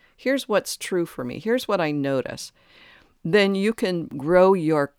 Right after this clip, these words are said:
level of consciousness, your awareness of how you're acting, how you're being, what's still true for you, what's still influencing you, and,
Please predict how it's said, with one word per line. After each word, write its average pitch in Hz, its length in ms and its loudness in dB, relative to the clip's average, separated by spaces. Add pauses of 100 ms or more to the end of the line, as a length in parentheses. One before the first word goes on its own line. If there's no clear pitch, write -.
(140)
level 147 280 2
of - 100 -6
consciousness, 180 640 -4
your 139 80 -2
awareness 143 880 -2
of 151 240 -4
how 160 220 -2
you're 160 260 -2
acting, 143 440 -4
how 156 120 -6
you're 151 160 -4
being, 143 540 -2 (400)
what's 180 260 2
still 151 240 -2
true 247 320 -2
for - 180 -10
you, - 300 -10
what's 175 260 0
still 151 560 -2
influencing 151 680 -4
you, 120 280 -4 (720)
and, 147 300 0